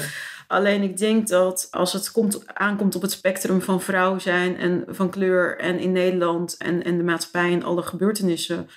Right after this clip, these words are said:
zeker waar je ook, eh, in de media tegenover staat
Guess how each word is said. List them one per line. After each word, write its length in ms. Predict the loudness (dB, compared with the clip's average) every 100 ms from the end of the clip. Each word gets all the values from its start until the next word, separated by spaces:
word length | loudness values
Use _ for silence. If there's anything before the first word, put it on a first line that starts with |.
| -16
zeker 460 | -2 0 2 0
waar 200 | 0 0
je 100 | 0 0
ook, 260 | -2 -2
eh, 140 | -6 -6
in 100 | -2
de 60 | -2
media 540 | 2 2 0 -2 -4
tegenover 600 | -6 -6 -4 -4 -4 -6 -8
staat 520 | -4 -4 -6 -10